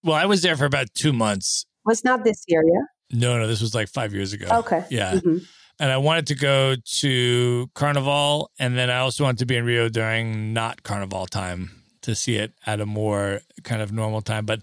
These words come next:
Speaker 1: yeah, Carnival, I mean, it was amazing, right? So you have all the street parties and everything. And then you have,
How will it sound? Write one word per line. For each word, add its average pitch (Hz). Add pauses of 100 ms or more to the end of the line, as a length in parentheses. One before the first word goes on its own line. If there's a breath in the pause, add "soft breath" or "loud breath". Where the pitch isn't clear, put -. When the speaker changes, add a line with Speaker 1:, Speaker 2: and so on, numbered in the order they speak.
(420 loud breath)
Speaker 1:
yeah, 151
Carnival, 165
I 139
mean, 117
it 120
was 117
amazing, 110
right? 110
So 131
you 117
have 120
all 120
the 117
street 120
parties 110
and 120
everything. 110
And 117
then 151
you 151
have, 120